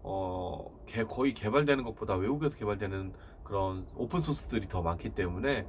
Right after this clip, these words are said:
어, 새로 나왔을 때 그거를 공부를 해보고 뭐 써보고 뭐 해보려면은 영어를 알아야지. 뭐, 물론 몰라도 그냥 대강 가져다 보면은 뭐 에이피아이 문서 대강 보면 다 할 수 있는데, 그래도 알면 좋고, 그리고 우리가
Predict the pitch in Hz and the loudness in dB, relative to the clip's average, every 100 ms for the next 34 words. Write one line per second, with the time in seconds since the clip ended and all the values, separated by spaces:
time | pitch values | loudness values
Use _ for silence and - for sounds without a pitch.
0 | - - - 110 104 214 214 127 95 104 | -8 -12 -4 0 0 4 6 8 8 6
1 | - 107 143 151 151 - - - 117 113 | 2 -2 2 2 2 -8 -14 -8 -4 2
2 | 110 107 - 120 131 120 110 135 120 110 | 2 0 -2 -2 0 0 2 2 0 0
3 | 147 165 123 92 - 170 165 139 127 160 | 2 2 4 0 2 0 4 4 4 2
4 | 139 98 110 165 170 139 107 110 135 151 | 4 2 2 2 4 4 4 2 2 2
5 | 107 - - 123 156 160 - - 165 220 | 0 -6 -4 0 4 4 2 2 4 6
6 | 196 147 - 117 127 120 95 - 123 113 | 6 6 2 -4 -2 -2 -4 -10 -6 2
7 | 180 160 117 208 185 131 98 127 123 101 | 6 6 10 10 10 6 4 0 0 -6
8 | 117 120 101 104 117 104 90 98 113 123 | 2 2 2 -2 0 0 0 -2 -2 -2
9 | 101 110 - - - - 107 139 156 139 | -2 -2 -4 -8 -16 -6 4 4 6 4
10 | 117 117 - 113 90 95 135 110 - - | 2 0 0 -4 -2 0 2 0 -4 -12
11 | - - - - 190 208 107 95 87 - | -12 -10 -8 4 10 10 10 0 -2 -10
12 | - 98 101 113 104 - - 160 165 - | -6 -4 -2 -2 -4 -6 -2 -4 -4 -12
13 | - 127 143 143 131 123 | -12 -4 0 2 2 0